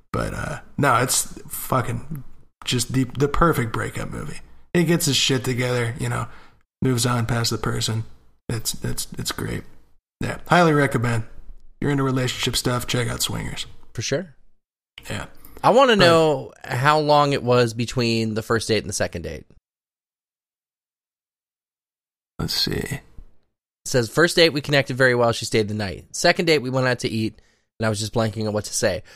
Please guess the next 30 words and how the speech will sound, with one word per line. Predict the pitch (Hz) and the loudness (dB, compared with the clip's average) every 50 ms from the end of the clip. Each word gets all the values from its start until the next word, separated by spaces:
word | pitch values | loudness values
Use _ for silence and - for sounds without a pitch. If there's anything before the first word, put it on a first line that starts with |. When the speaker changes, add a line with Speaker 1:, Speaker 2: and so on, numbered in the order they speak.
| - _ | -20 _
Speaker 2:
What | _ 117 139 139 | _ 2 4 6
happened | 156 156 147 - 147 143 | 6 2 4 2 2 0
in | 139 | 2
between | 123 107 104 127 117 104 | 0 -2 -2 -2 -4 -2
first | - - 104 98 - | -2 -2 -4 -2 -4
and | 98 - | -6 -4
second?" | - 104 82 - - - _ - - - _ _ _ _ _ _ _ _ _ _ _ _ _ _ _ _ _ _ - | -4 -4 -6 -6 -16 -20 _ -20 -20 -20 _ _ _ _ _ _ _ _ _ _ _ _ _ _ _ _ _ _ -10
Speaker 1:
Hmm. | - - - - - - - - - _ _ _ _ _ _ _ _ _ _ _ _ _ _ _ _ _ _ _ _ _ | -8 -6 -6 -6 -8 -10 -12 -16 -20 _ _ _ _ _ _ _ _ _ _ _ _ _ _ _ _ _ _ _ _ _
Speaker 2:
That, | 98 117 120 120 117 | -2 0 0 2 0
I | 113 110 | 0 -2
feel, | - - 107 104 101 104 | 0 0 0 0 0 -2
is | 104 98 | -2 -2
where, | 98 101 98 92 90 87 87 87 - - | -2 -4 -4 -2 -4 -4 -6 -8 -10 -8
is | - 101 101 | -8 -8 -4
where | 101 104 98 | -4 -4 -4
the | 87 82 | -4 -6
story | - - 101 92 90 85 | -4 -2 -2 -2 -2 -4
is | 87 85 | -6 -8
told. | - - 90 80 - - - - _ _ _ _ _ _ _ _ _ _ _ _ - | -6 -6 -6 -6 -6 -10 -16 -18 _ _ _ _ _ _ _ _ _ _ _ _ -4
Speaker 1:
Yeah, | 175 175 165 147 127 120 113 - - | 0 0 2 0 0 -2 -6 -8 -6
'cause | - - 139 | -4 -2 0
she, | - 170 180 170 | 2 2 2 2
I | 170 | 2
mean, | 170 170 160 | 4 4 2
she | - - 135 | 2 2 4
went | 147 151 151 156 | 4 4 6 6
out | 147 147 | 6 4
with | 147 131 | 4 2
him | 127 117 | 0 2
twice. | - - 127 117 113 120 120 - - - | 2 2 4 4 2 2 2 0 0 0